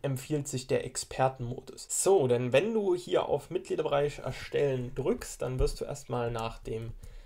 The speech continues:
Name gefragt und dann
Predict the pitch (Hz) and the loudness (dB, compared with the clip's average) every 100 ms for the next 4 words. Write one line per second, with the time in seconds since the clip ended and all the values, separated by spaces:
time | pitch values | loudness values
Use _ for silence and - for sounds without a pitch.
0 | - 123 123 233 240 196 - 147 185 247 | -12 0 4 4 4 2 -4 -4 -2 -2
1 | - - - - - - - - - - | -8 -18 -20 -20 -20 -20 -16 -14 -14 -14
2 | - - - - 143 131 143 185 | -14 -14 -8 -4 0 2 4 2